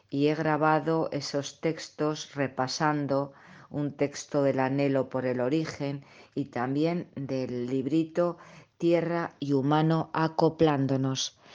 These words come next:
Vamos a ir comprendiendo ahora todo lo que hemos ido poniendo durante estos años. Como el otro día comentamos con Ere, nos estamos agrupando todas las almas que han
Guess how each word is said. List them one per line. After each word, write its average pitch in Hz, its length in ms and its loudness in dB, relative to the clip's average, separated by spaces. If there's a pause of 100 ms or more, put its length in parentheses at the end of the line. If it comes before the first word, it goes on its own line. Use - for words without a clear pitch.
(160)
Vamos 202 540 6
a 175 100 6
ir 196 280 0
comprendiendo 165 1200 6
ahora 135 420 4 (320)
todo 165 220 8
lo 151 160 6
que - 80 2
hemos 151 300 4
ido 151 240 6
poniendo 147 500 4
durante 143 380 4
estos - 400 2
años. 127 520 -2 (1300)
Como 143 220 4
el 143 60 8
otro 147 260 6
día 151 280 6
comentamos 139 680 2
con 135 280 0
Ere, 185 400 2 (360)
nos 156 260 2
estamos 196 580 2
agrupando 160 1000 4 (340)
todas 180 280 6
las 156 380 2
almas 151 680 0 (300)
que 175 180 6
han 190 220 2